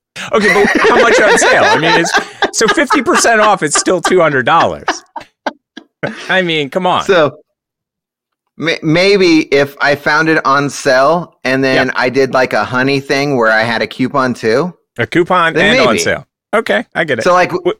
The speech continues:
Speaker 2: f-, like, one eighty-nine. I would buy this for
Speaker 1: One eighty-nine.
Speaker 2: one eighty-nine if, yeah, yeah.
Speaker 1: That's so funny.
Speaker 2: Yeah.
Speaker 1: See, I'm on the fence on this one. Like, I, I, okay,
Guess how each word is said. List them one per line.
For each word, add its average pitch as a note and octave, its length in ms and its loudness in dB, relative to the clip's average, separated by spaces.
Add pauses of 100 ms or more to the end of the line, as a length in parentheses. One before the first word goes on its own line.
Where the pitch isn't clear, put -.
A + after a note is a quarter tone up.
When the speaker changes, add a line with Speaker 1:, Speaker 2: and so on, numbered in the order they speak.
(160)
Speaker 2:
f-, - 140 -10
like, E3+ 220 -2
one F#3 260 2
eighty-nine. F#3 680 0 (120)
I C3 140 0
would D3+ 100 0
buy D3+ 180 2
this D3+ 200 -4
for C#3 60 -8
Speaker 1:
One C#3+ 100 2
eighty-nine. C3+ 100 0
Speaker 2:
one C#3+ 140 0
eighty-nine C3 560 -2
if, G2+ 140 -8 (340)
yeah, G2+ 300 -4 (180)
yeah. G#2+ 120 0
Speaker 1:
That's A2+ 180 -2
so G2+ 180 -4
funny. F2 320 -8 (320)
Speaker 2:
Yeah. G2 200 -14
Speaker 1:
See, G#3+ 200 0
I'm A3+ 160 0
on B3+ 100 0
the F#3+ 100 0
fence D#3 300 -2
on A#2+ 120 0
this A2+ 180 -6
one. A#2 160 -4
Like, A2 280 -2
I, C#3 200 0 (280)
I, - 60 -2
okay, C3+ 320 -2